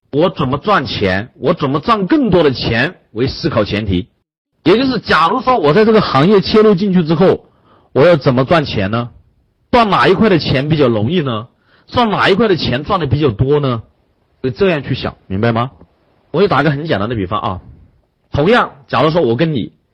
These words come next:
我们都是搞这个美容行业的培训的，好吧？都是搞美容行业培训的。那一般人的思考呢，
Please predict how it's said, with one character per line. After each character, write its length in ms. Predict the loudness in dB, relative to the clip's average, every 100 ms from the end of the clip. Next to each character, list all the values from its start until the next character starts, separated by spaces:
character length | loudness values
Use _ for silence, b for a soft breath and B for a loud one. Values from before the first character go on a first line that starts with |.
| _ _ -6
我 100 | -4
们 140 | 0
都 140 | 0
是 160 | 0 -4
搞 180 | -6 -4
这 160 | -4
个 280 | -4 -2 -2
美 180 | -4 -6
容 200 | -6 -8
行 220 | -8 -6
业 80 | -4
的 60 | -4
培 220 | -4 -4
训 200 | -4 -6
的， 100 | -8
好 80 | -12
吧？ 180 | -16 -16 _ _
都 140 | -10
是 80 | -8
搞 140 | -8 -10
美 120 | -12
容 160 | -14
行 160 | -10 -6
业 80 | -6
培 180 | -6 -8
训 180 | -12
的。 120 | -16 -20 _ _ _ _ -10
那 100 | -6
一 180 | 0 2
般 160 | 2 0
人 80 | -2
的 80 | -6
思 200 | -8 -8
考 160 | -8
呢， 220 | -8 -10